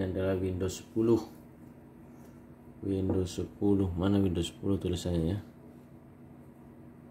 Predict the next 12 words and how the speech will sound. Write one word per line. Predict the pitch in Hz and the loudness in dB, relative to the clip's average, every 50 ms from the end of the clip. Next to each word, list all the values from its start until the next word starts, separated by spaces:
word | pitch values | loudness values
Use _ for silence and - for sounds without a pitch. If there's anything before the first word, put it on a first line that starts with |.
| - - - - - - - - - - - - - | -20 -20 -20 -20 -20 -20 -20 -20 -20 -18 -12 -10 -6
Windows | 80 80 80 - - - - - - - - - - - - - - - - - - - - - - | -6 -4 -4 -4 -6 -6 -6 -6 -6 -6 -6 -6 -6 -8 -8 -8 -10 -10 -10 -12 -12 -12 -14 -14 -16
prosesor. | - - - - - - - - - - - - - - - - - 50 50 - 50 - - - - - - 82 85 87 95 - - - - - - - - - - - - - - - - - - - - - - - - - - - - - - - - - - - - - - - - - - - - - - - - - - - - - - - - - | -14 -12 -12 -10 -10 -10 -10 -10 -10 -10 -10 -12 -14 -12 -10 -8 -6 -6 -4 -4 -4 -4 -4 -4 -4 -6 -6 -6 -8 -10 -12 -14 -18 -20 -20 -20 -20 -20 -20 -20 -20 -20 -20 -20 -20 -20 -20 -20 -20 -20 -20 -20 -20 -20 -20 -20 -20 -20 -18 -18 -18 -18 -20 -20 -6 4 6 6 6 6 2 -8 -14 -20 -20 -20 -20 -20 -20 -20 -20 -20 -20 -20 -20 -20 -20 -16
Oh, | - 113 113 101 | -12 -12 -8 -8
di | 90 | -8
sini. | 85 - 90 92 90 85 - | -6 -4 -4 -4 -4 -4 -4
Oh, | - 98 101 | 0 0 2
Windows | 98 101 98 92 95 87 | 4 4 2 2 0 -2
sepuluh | - - 85 - - 101 101 98 98 95 - | -2 -6 -8 -4 0 0 2 2 2 0 2
Home | 101 101 98 92 87 87 85 | 2 2 2 2 0 -2 -2
ya. | 85 85 - - - - - - - - - - - - - - - - - - - | -4 -4 -8 -10 -16 -20 -20 -20 -20 -20 -20 -20 -20 -20 -20 -20 -20 -20 -20 -18 -12
Di | - 95 85 | -10 -8 -8
sini. | - - 92 90 85 - | -8 -8 -8 -8 -6 -8